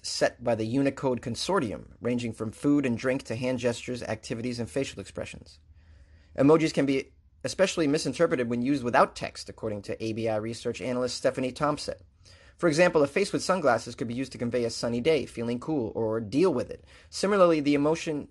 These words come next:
the emoji with smoke coming out of the nose could be read as angry when it's intended to mean triumph. Emojis cannot be considered a universal language, she says.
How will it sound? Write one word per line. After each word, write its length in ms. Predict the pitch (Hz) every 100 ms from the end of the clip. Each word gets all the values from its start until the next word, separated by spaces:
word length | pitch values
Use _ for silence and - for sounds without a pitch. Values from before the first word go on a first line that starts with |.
| -
the 100 | 139
emoji 320 | 151 165 165
with 140 | 143
smoke 460 | 113 - 165 170 -
coming 240 | 147 135
out 140 | 113 127
of 80 | 117
the 60 |
nose 360 | 117 110 117 139
could 120 | 123
be 100 | 120
read 140 | 123
as 140 | 123 -
angry 440 | 143 185 120 107
when 140 | 107 117
it's 140 | -
intended 360 | 110 120 127 120
to 80 | 123
mean 240 | 127 123
triumph. 680 | - 156 160 - - - - - - - - - -
Emojis 460 | 143 170 190 196 - - - -
cannot 300 | - 165 190
be 100 | 202
considered 420 | 185 170 - 175 165
a 40 |
universal 520 | 165 175 156 175 165
language, 340 | 160 190 156 -
she 140 | -
says. 420 | - - - -